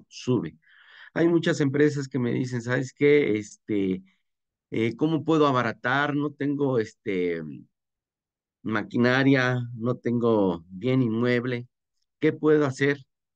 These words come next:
Hay veces que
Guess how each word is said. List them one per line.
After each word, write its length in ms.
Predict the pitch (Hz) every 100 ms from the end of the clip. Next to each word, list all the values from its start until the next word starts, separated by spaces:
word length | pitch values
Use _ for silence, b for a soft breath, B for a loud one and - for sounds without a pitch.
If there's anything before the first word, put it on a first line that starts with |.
| _ _ _ _ _ _ _ _ _ _ _ _ _ _
Hay 280 | 143 180 185 180 - -
veces 480 | 120 135 147 139 135
que 560 | - 101 80 80 76